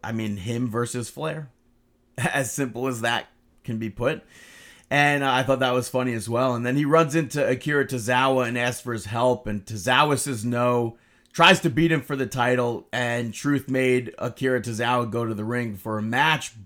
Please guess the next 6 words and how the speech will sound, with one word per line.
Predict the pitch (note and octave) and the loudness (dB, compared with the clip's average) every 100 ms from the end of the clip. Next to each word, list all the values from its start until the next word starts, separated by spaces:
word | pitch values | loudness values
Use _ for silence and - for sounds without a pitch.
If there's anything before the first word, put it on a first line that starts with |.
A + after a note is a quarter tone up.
| A2 | 0
But | E3+ G#3+ G3 F#3 - - _ _ _ _ _ _ _ _ - | 4 6 6 4 -4 -20 _ _ _ _ _ _ _ _ -2
they | C#3+ | 4
go | D3+ G3 | 8 8
to | |
the | F3+ D#3+ | 6 6
ring. | E3 E3 E3 C3+ | 6 6 4 -2